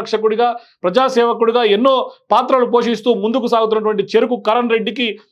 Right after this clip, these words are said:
ఖచ్చితంగా పార్టీలో గుర్తింపు ఉన్నదని కూడా తెలుస్తుంది. దీంతో ఖచ్చితంగా ఆయన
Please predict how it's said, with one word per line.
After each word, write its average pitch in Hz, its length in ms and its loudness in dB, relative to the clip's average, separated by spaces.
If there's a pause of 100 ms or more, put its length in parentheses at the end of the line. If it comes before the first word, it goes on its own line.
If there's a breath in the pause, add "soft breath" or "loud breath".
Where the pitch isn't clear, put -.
(140)
ఖచ్చితంగా 254 380 0 (100)
పార్టీలో 240 340 2 (120)
గుర్తింపు 240 400 0
ఉన్నదని 233 260 -2
కూడా 220 160 2
తెలుస్తుంది. 214 400 0
దీంతో 233 300 -2
ఖచ్చితంగా 226 380 -2
ఆయన 226 120 -2